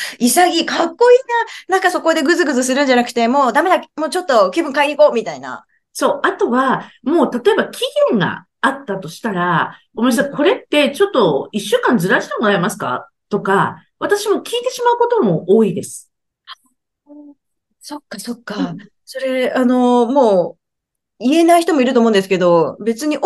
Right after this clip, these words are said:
Speaker 1: ケーって言われること多いですもんね、急ぎ
Speaker 2: そうです、そうです。オッケーなんですよ。
Speaker 1: なるほど。
Speaker 2: そう。
Speaker 1: クオリティのね、ちゃんといいものを届けるってことを考えると、
Speaker 2: うん。
Speaker 1: ちょっとでも待ってね、出した方が。
Speaker 2: そうなんですよ。まあ、「これ可能ですか？」っていうふうに聞いて、オッケーだったらそれでいいじゃないですか。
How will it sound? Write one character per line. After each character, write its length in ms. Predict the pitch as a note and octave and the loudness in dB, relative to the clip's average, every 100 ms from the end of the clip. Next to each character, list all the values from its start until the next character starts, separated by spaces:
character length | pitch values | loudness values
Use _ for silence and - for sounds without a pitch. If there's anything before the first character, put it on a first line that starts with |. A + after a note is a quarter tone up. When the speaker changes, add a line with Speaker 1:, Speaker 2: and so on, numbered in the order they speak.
| G#4 | 0
Speaker 1:
ケ 80 | G4+ | 2
ー 20 | A#3+ | 2
っ 20 | |
て 60 | |
言 100 | G3 | 4
わ 80 | G#3 | 4
れ 60 | D4 | 2
る 40 | |
こ 100 | D#4 | 0
と 140 | A#3+ B3 | 0 2
多 140 | G4+ | 2
い 20 | |
で 100 | A3+ | 2
す 120 | F#3 | -2
も 140 | D#3 E3+ | -8 -8
ん 20 | |
ね、 80 | G3 | -8
急 60 | |
ぎ 20 | F#3+ | -2
Speaker 2:
そ 220 | F#3+ G3 | 2 4
う 20 | |
で 100 | G3 | 2
す、 160 | G3 - | -4 -6
そ 160 | E4 | -2
う 20 | |
で 100 | G#3 | -2
す。 120 | D#3+ - | -4 -2
オ 180 | E4 - | -2 2
ッ 20 | |
ケ 140 | F4+ | 2
ー 20 | |
な 120 | G#3 E3+ | 2 -2
ん 60 | |
で 60 | C#3+ | -6
す 100 | C#3 | -10
よ。 180 | B2+ - _ - | -14 -16 _ -18
Speaker 1:
な 160 | F3+ F#3 | -16 -14
る 60 | F3+ | -14
ほ 240 | - F#3+ | -12 -10
ど。 380 | F#3+ F#3 F3+ F3 | -6 -2 0 2
Speaker 2:
そ 360 | E3+ A3 - - | 2 0 -4 -10
う。 20 | _ _ | _ _
Speaker 1:
ク 60 | D#4+ | 2
オ 20 | |
リ 120 | E4+ | 2
テ 220 | E4+ E4+ | 4 4
ィ 20 | E4 | 6
の 140 | E4+ | 4
ね、 340 | G4+ F#4+ G3+ A3+ | 4 2 0 2
ち 60 | |
ゃ 80 | D4+ | 0
ん 80 | D4 | 2
と 120 | D4+ | 2
い 60 | F4+ | 4
い 60 | C5+ A#4+ C4+ | 4 4 2
も 80 | A#3 | 2
の 220 | G#3 E3+ | 2 -2
を 140 | - - - | -6 -16 -16
届 380 | - A3+ B3+ D4+ | -2 0 2 2
け 20 | |
る 120 | D#4+ E4 | 2 2
っ 20 | |
て 80 | F4 | 2
こ 140 | A#3 | 2
と 80 | A3+ | 2
を 20 | |
考 80 | G#3+ G#3+ G#3+ | 2 0 0
え 40 | |
る 120 | G3+ G3 | 0 -2
と、 100 | F#3+ | -2
Speaker 2:
う 20 | |
ん。 20 | |
Speaker 1:
ち 80 | G4 | -2
ょ 20 | |
っ 20 | |
と 120 | - B3 | 0 2
で 80 | |
も 100 | G3 | 2
待 180 | F#3+ A#3 | 2 0
っ 80 | - | 0
て 260 | G3+ - - | -4 -4 -4
ね、 400 | B3 C#4+ A#3+ F3 | -2 2 2 2
出 160 | G#3 - | 0 -2
し 60 | |
た 80 | F#3 | -2
方 40 | F4 | 2
が。 120 | F#4+ | 4
Speaker 2:
そ 20 | |
う 20 | |
な 80 | A#3+ | 4
ん 60 | F3+ | 0
で 60 | |
す 120 | D#3+ - | -4 -8
よ。 200 | - - | -10 -4
ま 240 | D#4+ E4 | -4 -4
あ、 40 | - - | -14 -4
「こ 120 | F#4 | 0
れ 160 | A4 A4 | 0 -2
可 180 | - | -2
能 220 | D#4 G4+ A4+ | 2 2 2
で 100 | A4+ | 0
す 100 | - | 0
か？」 100 | G#4+ B4 - | -2 -2 -4
っ 20 | |
て 80 | C4 | -4
い 60 | A#3 | -2
う 60 | |
ふ 60 | G#3 | 0
う 60 | E3 | 0
に 140 | E3 | -2
聞 80 | F3+ | -4
い 40 | E3+ | -2
て、 60 | |
オ 40 | - | 0
ッ 20 | |
ケ 40 | |
ー 20 | |
だ 60 | G4 C#5 C5+ D5 | 0 2 2 0
っ 20 | - | 0
た 60 | |
ら 40 | F#4+ | -2
そ 120 | A#3 | 0
れ 40 | |
で 60 | F3 | 0
い 160 | A3 G#3+ | 0 0
い 60 | |
じ 40 | D#3+ | 0
ゃ 60 | |
な 140 | B2+ A#2+ | -4 -8
い 40 | |
で 100 | A#2+ | -12
す 60 | - | -6
か。 360 | C#3+ C#3+ - | -2 -2 -4